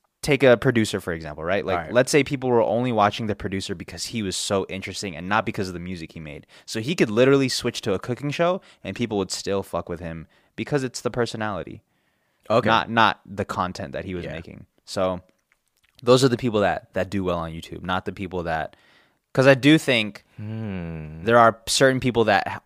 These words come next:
Speaker 1: have to stay in that lane or else they're not, they're not gonna last in any other lane 'cause the personality isn't strong enough.
Speaker 2: Dang, I,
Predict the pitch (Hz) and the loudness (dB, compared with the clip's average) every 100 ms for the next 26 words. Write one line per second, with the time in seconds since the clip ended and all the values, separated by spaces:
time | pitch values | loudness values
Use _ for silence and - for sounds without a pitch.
0 | - - - 123 - 131 - 117 110 104 | -6 0 4 4 2 -2 2 2 2 2
1 | 101 87 98 101 113 85 98 95 95 95 | 2 2 0 -2 -4 -2 -2 -2 -4 -4
2 | 92 58 52 95 92 87 90 85 80 82 | -4 -6 -10 -8 -6 -6 -8 -8 -6 -6
3 | 82 - - 90 85 82 76 73 76 80 | -8 -14 -14 -12 -10 -10 -10 -10 -12 -10
4 | 90 85 - 95 90 85 80 85 80 80 | -10 -8 -6 -6 -6 -8 -6 -8 -10 -12
5 | 80 - 78 71 57 53 - _ - 104 | -12 -10 -10 -12 -14 -16 -18 _ -8 -6
6 | 95 | -8